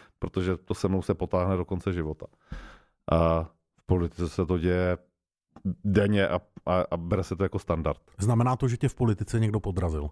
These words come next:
Speaker 1: Jasně.
Speaker 2: A, a kdo?
Speaker 1: Tak těch lidí byla celá řada.
Speaker 2: Já
Speaker 1: Já
Speaker 2: jsem
Speaker 1: myslím,
Speaker 2: četl,
Speaker 1: že to
Speaker 2: já jsem
Speaker 1: se
Speaker 2: to sledoval, když jsi
Speaker 1: Mhm.
Speaker 2: kandidoval, a tam nikde jsem neviděl titulek, že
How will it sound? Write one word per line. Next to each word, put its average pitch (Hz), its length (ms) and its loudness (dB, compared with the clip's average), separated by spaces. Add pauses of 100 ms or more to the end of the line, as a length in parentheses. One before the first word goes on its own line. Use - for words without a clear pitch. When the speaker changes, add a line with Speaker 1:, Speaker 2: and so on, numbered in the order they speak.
Speaker 1:
Jasně. 85 420 4
Speaker 2:
A, 82 200 0 (340)
a 101 140 0
kdo? 90 320 0 (440)
Speaker 1:
Tak 101 180 4
těch 110 140 6
lidí 104 240 2
byla 110 180 2
celá 104 320 2
řada. 98 220 2
Speaker 2:
Já 104 40 8
Speaker 1:
Já 104 60 6
Speaker 2:
jsem 131 140 4
Speaker 1:
myslím, 131 260 2
Speaker 2:
četl, 123 120 2
Speaker 1:
že 135 80 2
to 123 60 0
Speaker 2:
já 117 80 2
jsem - 140 0
Speaker 1:
se - 40 4
Speaker 2:
to - 60 4
sledoval, 110 520 0
když 95 120 -2
jsi 104 60 2
Speaker 1:
Mhm. 110 60 2
Speaker 2:
kandidoval, 90 560 2
a 101 260 -4 (360)
tam 101 140 2
nikde 104 180 4
jsem 156 140 0
neviděl 107 380 2
titulek, 95 500 0
že 92 420 0